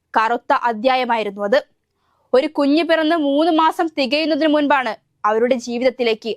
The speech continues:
ആ ദുരന്തം വിമാനാപകടത്തിന്റെ രൂപത്തിൽ കടന്നുവരുന്നത്. ഇരുപത്തിമൂന്നാം വയസ്സിൽ വിധവയാവേണ്ടി വന്ന മേനകയുടെ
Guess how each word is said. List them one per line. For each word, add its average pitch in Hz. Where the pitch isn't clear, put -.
ആ -
ദുരന്തം 226
വിമാനാപകടത്തിന്റെ 302
രൂപത്തിൽ 240
കടന്നുവരുന്നത്. 202
ഇരുപത്തിമൂന്നാം 381
വയസ്സിൽ 381
വിധവയാവേണ്ടി 349
വന്ന 330
മേനകയുടെ 320